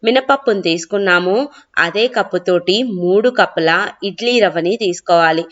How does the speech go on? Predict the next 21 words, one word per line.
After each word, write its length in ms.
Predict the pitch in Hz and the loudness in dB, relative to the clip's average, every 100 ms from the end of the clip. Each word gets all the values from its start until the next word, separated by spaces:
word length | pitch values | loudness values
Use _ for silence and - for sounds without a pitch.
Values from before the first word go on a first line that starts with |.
| - - _ | -18 -20 _
వీలైనంత 720 | 175 214 247 269 269 254 254 233 | -2 0 2 2 2 0 0 -4
సన్నగా 540 | - 160 165 202 247 254 | -2 -2 -2 2 2 2
ఉన్న 200 | 240 214 | 0 2
రవ్వని 360 | 185 165 175 175 | 0 2 -2 -2
తీసుకోండి. 640 | 170 - - 165 160 180 262 254 - _ | -6 -4 0 2 2 2 0 -4 -20 _
రవ్వని 500 | - 196 196 233 254 285 339 - | 2 2 2 -2 0 0 0 0
ఒకటికి 340 | 190 240 233 | 0 -4 -2
రెండు 220 | 208 202 | 0 0
సార్లు 300 | 196 190 185 | 0 -2 -2
శుభ్రంగా 480 | 170 160 156 151 147 | -6 -4 -4 -4 -6
కడుక్కొని 680 | 147 160 185 - 233 254 330 330 - - 202 | -2 0 0 -2 -2 0 0 -4 -18 -6 -2
మళ్ళీ 240 | 214 262 | 0 0
రవ్వలోకి 560 | 262 240 233 240 - 175 | 2 0 2 0 -2 -2
వాటర్ని 500 | 165 160 160 170 - | 0 -2 -2 -4 -4
యాడ్ 280 | - 156 160 | -4 -6 -8
చేసుకొని 600 | - 175 175 175 165 165 170 - _ | -4 -4 -2 -2 0 -2 -2 -8 _
ఒక 160 | _ 220 - | _ 0 0
అరగంట 480 | 165 - 214 262 269 | -4 -2 0 0 2
పాటు 340 | 247 185 170 220 | 2 2 0 -2
రవ్వని 460 | 247 170 156 175 180 254 | 0 0 0 0 2 0
నానబెట్టండి. 800 | 175 156 202 240 196 - 160 160 | -2 0 -2 0 0 0 -4 -4